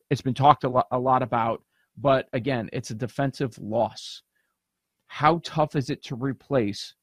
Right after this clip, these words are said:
Tremaine Edmunds? This is a guy, all five years, over a hundred tackles. Now, sacks are limited. Last year it was two. He's usually around the one and a half or two mark. He did have two forced fumbles last year.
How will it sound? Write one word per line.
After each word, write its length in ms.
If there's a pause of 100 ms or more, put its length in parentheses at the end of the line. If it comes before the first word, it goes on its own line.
Tremaine 400
Edmunds? 540 (420)
This 180
is 140
a 40
guy, 520
all 120
five 300
years, 540 (340)
over 200
a 40
hundred 260
tackles. 680 (320)
Now, 600 (580)
sacks 480 (100)
are 80
limited. 440 (480)
Last 360
year 100
it 60
was 180
two. 360
He's 120
usually 200
around 220
the 80
one 200
and 100
a 20
half 280
or 40
two 220
mark. 260
He 80
did 200
have 160
two 160
forced 340
fumbles 400
last 340
year. 280